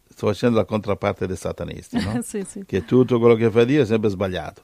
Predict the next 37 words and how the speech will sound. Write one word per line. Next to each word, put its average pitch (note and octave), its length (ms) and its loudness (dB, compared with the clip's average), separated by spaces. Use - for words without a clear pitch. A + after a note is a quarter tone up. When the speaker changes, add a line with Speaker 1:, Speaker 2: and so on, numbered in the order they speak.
Speaker 2:
Mhm. G3+ 160 -12
Speaker 1:
tutto B2+ 340 4
quello A2+ 180 4
che G#2 120 -4
fa G#2+ 180 0
Satana F#2+ 420 -2
è F#2 40 -4
giusto, F2 380 -12
quindi F#2+ 240 -6
Speaker 2:
Eh. - 40 -10
Speaker 1:
qui F#2 260 -4
è E2+ 160 -8
un E2+ 60 -12
combattimento, E2 720 -12
no? A#2 100 -6
Tutto A3+ 320 8
quello F#3 200 8
che D#3 140 2
fa D3 140 4
Dio F3+ 180 4
è A#2+ 60 6
giusto. G#2+ 520 2
Dio D#3+ 320 6
sa F#3 260 0
quando C#3 240 2
è - 20 6
il B2+ 60 4
momento B2+ 380 2
di A#2 100 -2
mandare A2 420 4
all'inferno, G2+ 840 -2
Speaker 2:
Sì. - 200 -18
Speaker 1:
ma G2 140 -4
non C3 180 0
solo G2+ 720 2
i, G#2 80 -8
i, F#2 680 -8